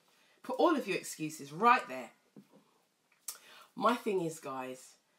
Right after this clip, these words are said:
my thing is, I am not here to rub you down. I'm here to flip the script on you and make you feel uncomfortable.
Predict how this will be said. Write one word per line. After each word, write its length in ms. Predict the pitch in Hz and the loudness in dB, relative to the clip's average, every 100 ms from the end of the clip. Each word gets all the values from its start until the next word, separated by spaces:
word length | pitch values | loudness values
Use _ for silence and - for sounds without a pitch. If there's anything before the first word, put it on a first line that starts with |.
| _ _ _ _ _ _ _ _ _ _ _ _ _ _ _ _ _ | _ _ _ _ _ _ _ _ _ _ _ _ _ _ _ _ _
my 220 | 170 220 | 0 2
thing 260 | 226 196 160 | 2 -4 -4
is, 420 | 143 127 - - - _ _ | -6 -8 -12 -20 -20 _ _
I 540 | 196 202 220 226 226 214 _ _ | 0 2 2 0 -6 -10 _ _
am 160 | 156 175 | -8 -6
not 160 | 156 | -8
here 500 | 143 156 160 143 143 139 _ _ _ _ _ - | -10 -10 -8 -6 -8 -14 _ _ _ _ _ -14
to 140 | 147 | -12
rub 300 | 143 156 147 | -8 -8 -8
you 100 | 143 | -12
down. 300 | 123 113 113 110 _ _ _ _ _ _ _ _ _ _ - | -12 -14 -16 -20 _ _ _ _ _ _ _ _ _ _ -2
I'm 180 | 175 | -2
here 400 | 165 147 143 127 - _ _ _ | -4 -10 -12 -12 -16 _ _ _
to 100 | - | -18
flip 380 | - - 226 - | -16 -6 -6 -6
the 60 | 165 | -10
script 460 | - 156 - - | -12 -10 -12 -14
on 140 | 123 120 | -16 -14
you 220 | 117 120 _ _ _ _ _ _ _ _ _ | -14 -16 _ _ _ _ _ _ _ _ _
and 140 | 135 151 | -10 -6
make 240 | 160 165 | -6 -8
you 40 | |
feel 240 | 160 151 127 | -10 -10 -10
uncomfortable. 760 | 131 - 156 - - - - | -12 -16 -16 -18 -20 -20 -20